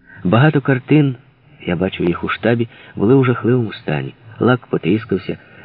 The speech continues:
в деяких місцях набрякли фарби, відстали від полотнини. В Дрездені, на Ельбі, ми зустрічали перемогу. Ішли вулицями, запрудженими військами. Десантники у маскхалатах,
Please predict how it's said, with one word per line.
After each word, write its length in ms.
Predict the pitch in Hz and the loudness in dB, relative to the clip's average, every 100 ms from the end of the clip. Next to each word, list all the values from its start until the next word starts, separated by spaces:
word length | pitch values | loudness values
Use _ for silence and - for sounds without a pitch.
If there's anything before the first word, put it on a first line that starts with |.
| - | 0
в 60 | |
деяких 440 | 90 131 123 120 113 | 4 4 4 -2 -2
місцях 580 | 117 - 120 120 - | -2 0 0 0 0
набрякли 500 | 98 95 92 92 - | -2 0 0 0 -2
фарби, 480 | 87 - 101 104 98 - - - - | -4 0 0 0 -4 -8 -20 -20 -8
відстали 580 | - 82 - 85 87 85 | -6 -6 -4 -2 0 0
від 100 | 85 | -4
полотнини. 640 | - 82 87 - 80 80 69 _ _ _ _ _ _ _ _ _ - | -6 -6 -6 -4 -6 -6 -10 _ _ _ _ _ _ _ _ _ -8
В 120 | - 101 | -2 2
Дрездені, 600 | 135 156 143 135 131 117 | 4 4 4 2 0 -2
на 160 | 110 98 | -2 0
Ельбі, 380 | 104 107 104 101 - - | 2 0 -2 -4 -14 -6
ми 140 | 95 | -2
зустрічали 520 | 113 98 - - 113 113 | 0 -2 -6 -4 -4 -4
перемогу. 480 | - 73 65 65 65 - _ _ _ _ _ - | -6 -8 -6 -8 -12 -16 _ _ _ _ _ -8
Ішли 240 | - 170 | 0 2
вулицями, 520 | 143 135 123 - 110 | 4 4 4 0 -4
запрудженими 640 | 85 85 104 107 98 80 | -4 -2 -2 -2 -4 -6
військами. 600 | 71 71 - - 71 67 67 _ _ - - | -6 -8 -8 -6 -6 -6 -14 _ _ -20 -4
Десантники 720 | 123 123 139 143 135 131 127 | -2 2 2 2 0 0 2
у 100 | 117 | 4
маскхалатах, 800 | 113 113 - 104 107 120 110 - | 2 -2 -4 0 2 2 -2 -8